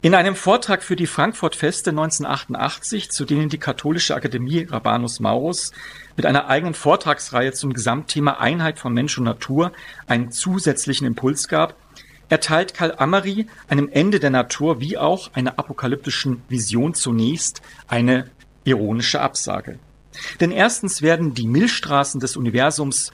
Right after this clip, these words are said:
so Amery, noch eine Zeit lang auseinanderfliegen, ehe sie sich zum Zweck eines neuen Urknalls ins große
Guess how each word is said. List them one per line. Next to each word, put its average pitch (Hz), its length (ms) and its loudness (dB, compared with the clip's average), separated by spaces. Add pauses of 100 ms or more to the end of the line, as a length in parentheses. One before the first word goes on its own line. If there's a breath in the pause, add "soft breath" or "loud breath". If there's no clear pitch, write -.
(140 loud breath)
so - 220 0
Amery, 135 440 2 (280 loud breath)
noch 156 140 4
eine 185 180 4
Zeit 185 400 0
lang 165 300 0 (160 loud breath)
auseinanderfliegen, 139 960 2
ehe 170 240 4
sie 143 120 -2
sich 147 280 0
zum 123 240 -2
Zweck - 400 0
eines 120 260 0
neuen 131 240 2
Urknalls 131 580 2 (280 loud breath)
ins - 300 0 (220 loud breath)
große 160 560 4